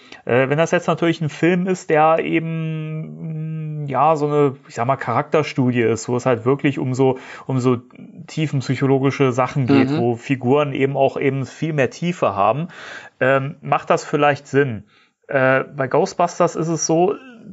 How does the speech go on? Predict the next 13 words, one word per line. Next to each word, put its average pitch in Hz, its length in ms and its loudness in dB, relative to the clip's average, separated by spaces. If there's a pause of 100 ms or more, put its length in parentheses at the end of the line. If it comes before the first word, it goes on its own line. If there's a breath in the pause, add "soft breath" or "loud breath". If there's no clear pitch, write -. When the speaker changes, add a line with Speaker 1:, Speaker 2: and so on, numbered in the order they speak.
(120)
Speaker 1:
natürlich 175 420 0
ist - 200 -4
da 143 140 4
eine 131 360 0
Entwicklung 135 460 0
vorhanden, 131 580 -2 (340 loud breath)
die 139 60 4
ist 147 100 0
jetzt 190 160 2
aber 160 180 4
n-, 156 200 -4
vielleicht 165 500 0
nicht 165 360 -2